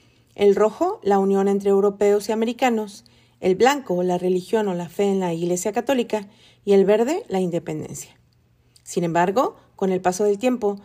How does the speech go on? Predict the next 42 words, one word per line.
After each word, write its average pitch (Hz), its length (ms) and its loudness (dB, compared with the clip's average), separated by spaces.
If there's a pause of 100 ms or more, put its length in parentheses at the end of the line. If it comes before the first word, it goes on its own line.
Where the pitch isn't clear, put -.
(180)
los 233 100 -2
significados 254 580 0
fueron 269 220 -2
cambiando 214 480 -2
y 226 100 0
ahora 190 240 2
el 196 60 2
blanco 196 380 -2
alude 180 340 0
a 180 60 2
la 190 100 0
unidad, 254 400 0 (320)
el 220 140 2
verde 247 260 2
a - 20 2
la 202 100 0
esperanza 202 640 -6 (300)
y 202 100 2
el 196 120 4
rojo 196 240 0
a 202 60 2
la 180 80 -2
sangre 180 320 -4
de 175 80 -2
los 165 180 -8
héroes 160 220 -6
nacionales. 214 680 -4 (1000)
Entre 269 260 2
otros 392 280 0
pendones 247 500 0
patrios 254 460 -2
está 208 180 -6
el 202 100 -2
que 220 100 -4
portó 185 300 -4
el 202 80 2
movimiento 196 560 -2
cristero, 202 520 -2 (280)
entre 220 240 0
cuyas 233 240 0
principales 247 520 -4
modificaciones 233 1000 -4